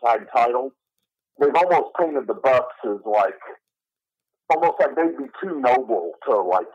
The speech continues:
take the tag belts that way. Maybe I'm wrong, but just thinking out loud. But I think him, I think him being on the same page with the Hangman finally, and then just kind of being like,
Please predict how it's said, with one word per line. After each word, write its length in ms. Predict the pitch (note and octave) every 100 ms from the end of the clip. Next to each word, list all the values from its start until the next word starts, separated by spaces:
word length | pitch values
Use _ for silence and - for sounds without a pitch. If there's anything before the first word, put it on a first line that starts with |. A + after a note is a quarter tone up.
| -
take 180 | - -
the 80 | G#2
tag 240 | A#2 F2+ E2+
belts 260 | F#2+ E2+ -
that 180 | G2+ E2+
way. 180 | - - - _ _ _ _ _ -
Maybe 240 | A4+ G3
I'm 120 | C3
wrong, 300 | A2 D2+ - _ _ _ _ _
but 160 | C#3 -
just 140 | A#2+
thinking 260 | - C#3 A#2
out 200 | G#2+ -
loud. 320 | F#2+ F2 E2 - - _ _
But 140 | - A2+
I 120 | C3+ -
think 220 | C#3 A2 -
him, 460 | C#3 C3 B2 A#2 A#2+ - - - _ _ _ _ _ _ _ _
I 80 | - -
think 180 | D3+ -
him 240 | F#3 F3
being 240 | D3+ D#3
on 160 | C3 B2
the 80 | A2 -
same 260 | D3+ C#3 B2+
page 540 | C3+ B2 A#2+ G2+ G2 - - G#2
with 180 | F#2+ - - - _ _ _ _ _ _ _
the 100 | C3+ B2+
Hangman 500 | A#2+ A2+ A2 G#2+ G2
finally, 640 | G#2+ G#2 G#2 G2 G2 F#2+ G2+ _ -
and 120 | G#2+
then 140 | G#2+
just 140 | G2+ -
kind 220 | C#3 G#2+
of 80 | F#2+
being 300 | G#2+ G2 F#2+
like, 340 | F#2 F2 -